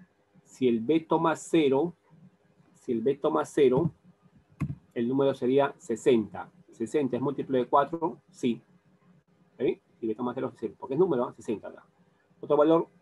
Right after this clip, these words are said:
el cuatro, sesenta y cuatro también. Otro valor, el ocho. ¿Está bien? Estos son los valores que toma B.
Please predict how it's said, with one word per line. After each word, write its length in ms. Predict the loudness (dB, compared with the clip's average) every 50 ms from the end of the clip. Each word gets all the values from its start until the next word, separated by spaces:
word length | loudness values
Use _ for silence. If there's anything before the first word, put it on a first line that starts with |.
| _ _ _ _ -10 -10 -10 -8 -4
el 160 | -4 -4 -2
cuatro, 420 | 2 4 4 4 2 0 -4 -6 -6 _ _ _ _ _ _ _ _ _ _ _
sesenta 300 | -18 -14 -12 -10 -10 -10
y 40 | -6
cuatro 340 | _ -6 -6 -6 -8 -14 -16
también. 200 | -16 -16 -16 -10 _
Otro 180 | -6 -2 0
valor, 340 | 2 4 4 4 2 2 -2 -10 _ _ _ -8 -8 -8 -14 -16 _ _
el 100 | 0 0
ocho. 260 | 0 0 -2 -4 -8 -10 -10 -14 _ _ _ _ _ _ _ _ _ _ _ _ _ _ _ _
¿Está 120 | _ 0 0
bien? 180 | 0 0 0 -4 -6
Estos 220 | -4 -2 -2 0
son 120 | 2 2
los 140 | 0 0 -2 -4 _
valores 400 | -2 0 0 2 2 0 0 0
que 100 | -2 -4
toma 200 | -2 2 2 2
B. 160 | 2 2 -2